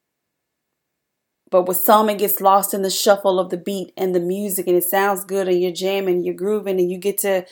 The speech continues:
you know, jam this at your, um, family gathering, at your barbecue, at your wedding, and all this stuff or whatever.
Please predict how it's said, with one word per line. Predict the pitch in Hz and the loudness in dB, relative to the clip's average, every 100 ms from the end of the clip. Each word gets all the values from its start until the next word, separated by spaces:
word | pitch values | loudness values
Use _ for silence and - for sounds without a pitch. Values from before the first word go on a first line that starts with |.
| - - _ | -20 -20 _
you | 226 | 2
know, | 214 196 185 180 - _ _ 175 | 6 6 4 0 -8 _ _ -2
jam | 196 214 214 | 4 4 4
this | 214 208 | 2 2
at | 185 180 | -2 0
your, | 190 185 180 175 - _ _ _ | 2 2 2 -2 -12 _ _ _
um, | 185 180 175 170 180 185 190 - _ _ _ _ _ _ _ _ _ | 2 4 4 2 0 -2 -8 -18 _ _ _ _ _ _ _ _ _
family | - - 220 214 202 | -8 4 4 4 2
gathering, | 208 208 190 185 175 175 | 4 6 6 4 2 0
at | 180 | -2
your | 185 | -4
barbecue, | 208 214 196 180 208 190 180 | 0 2 0 -2 -6 -4 -4
at | 175 | -4
your | 202 | -4
wedding, | 196 226 214 196 180 | 2 4 4 2 2
and | 175 | 2
all | 185 196 | 0 0
this | 196 190 | -2 -2
stuff | 190 185 | -4 -4
or | 180 | -4
whatever. | 180 214 240 202 185 185 185 | -2 4 4 4 0 0 -4